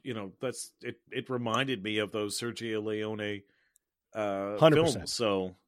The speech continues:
Speaker 1: well, that's freaking cool. I didn't
Speaker 2: Yeah,
Speaker 1: even
Speaker 2: no,
Speaker 1: know
Speaker 2: that's
Speaker 1: that.
Speaker 2: where it,
Speaker 1: So,
Speaker 2: that's
Speaker 1: that's
Speaker 2: where it
Speaker 1: amazing.
Speaker 2: came from. He was totally trying to model that off the Clint Eastwood career track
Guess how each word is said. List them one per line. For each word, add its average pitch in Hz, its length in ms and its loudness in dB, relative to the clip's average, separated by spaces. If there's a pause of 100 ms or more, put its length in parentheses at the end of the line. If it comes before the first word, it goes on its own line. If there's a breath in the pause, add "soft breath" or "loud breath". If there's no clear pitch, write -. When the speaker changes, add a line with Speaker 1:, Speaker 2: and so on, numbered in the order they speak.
Speaker 1:
well, 117 160 -2
that's 131 160 -2 (140)
freaking 113 200 -6
cool. 170 140 6
I 123 120 6
didn't 147 120 6
Speaker 2:
Yeah, 143 60 12
Speaker 1:
even 139 100 8
Speaker 2:
no, 143 80 12
Speaker 1:
know 139 80 12
Speaker 2:
that's 139 180 8
Speaker 1:
that. 151 60 6
Speaker 2:
where 147 100 10
it, 143 60 8
Speaker 1:
So, 90 100 2
Speaker 2:
that's - 300 -18
Speaker 1:
that's 135 220 4
Speaker 2:
where 151 120 8
it 147 40 8
Speaker 1:
amazing. 143 80 2
Speaker 2:
came 151 180 8
from. 123 220 0
He 127 80 2
was 120 120 -2
totally 143 340 6
trying 131 220 4
to 127 60 4
model 127 300 6
that 123 160 6
off 120 160 2
the 113 80 -4
Clint 123 220 -2
Eastwood 123 440 2
career 123 340 2
track 113 440 -2